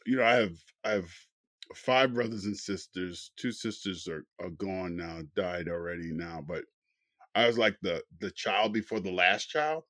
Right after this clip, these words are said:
And like the first two children, like, they were like, "Oh, mom and dad's favorites." Like, "Wow, we got these beautiful, wonderful kids. Let's see how we could, you know, love on 'em."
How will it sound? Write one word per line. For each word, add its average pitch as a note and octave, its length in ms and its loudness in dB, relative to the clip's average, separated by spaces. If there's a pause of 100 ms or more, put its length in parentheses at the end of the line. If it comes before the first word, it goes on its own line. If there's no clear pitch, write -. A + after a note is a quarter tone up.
(640)
And G#2 720 0 (180)
like F#2+ 220 2 (320)
the F#2 100 -6
first C#3 360 0
two D#3+ 100 0
children, D#3 460 6
like, E2 240 -2 (180)
they F#2 100 2
were E2+ 220 -2
like, D2+ 220 2 (140)
"Oh, G2 400 2
mom G2 480 -4
and F#2+ 120 -2
dad's F2 320 -6
favorites." G2+ 640 -4
Like, E2 260 -6
"Wow, F2+ 240 0
we F2+ 120 -4
got F2 180 -4
these E2+ 180 -10
beautiful, F2+ 400 -6
wonderful E2+ 360 -6
kids. G#2 280 -4
Let's E2 220 -10
see G2 180 -2
how F2 140 0
we F2 120 -6
could, D2 220 -12
you F2 140 -6
know, D2+ 140 -10 (480)
love F#2 220 -2
on A2 160 0
'em." C#3 120 -2